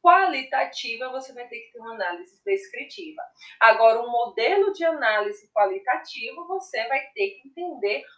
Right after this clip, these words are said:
um pouco mais sobre o teórico pra poder avaliar aquele conteúdo que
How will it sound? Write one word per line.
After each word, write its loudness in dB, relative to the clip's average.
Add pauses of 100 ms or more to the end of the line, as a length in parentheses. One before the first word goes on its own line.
(120)
um -12
pouco -6
mais -4
sobre -16
o -20
teórico 6
pra -2
poder -4
avaliar -2
aquele -16
conteúdo -20
que -20